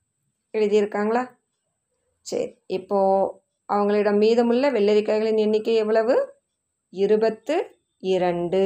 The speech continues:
ஓகேவா? அடுத்த கணக்கு பாருங்க. ஒரு கடையில் ஐம்பத்தாறு இளநீர்கள் உள்ளன. ஐம்பது அப்படிங்கிறதுக்காக பத்தின் தொகுப்பாக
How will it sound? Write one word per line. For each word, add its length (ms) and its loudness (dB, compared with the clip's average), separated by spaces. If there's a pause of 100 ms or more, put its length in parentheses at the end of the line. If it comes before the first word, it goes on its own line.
(920)
ஓகேவா? 460 -2 (680)
அடுத்த 280 2
கணக்கு 300 0
பாருங்க. 340 0 (760)
ஒரு 240 -4
கடையில் 600 2 (240)
ஐம்பத்தாறு 880 0
இளநீர்கள் 640 2
உள்ளன. 340 0 (1700)
ஐம்பது 680 4 (240)
அப்படிங்கிறதுக்காக 680 0 (140)
பத்தின் 500 -2
தொகுப்பாக 680 0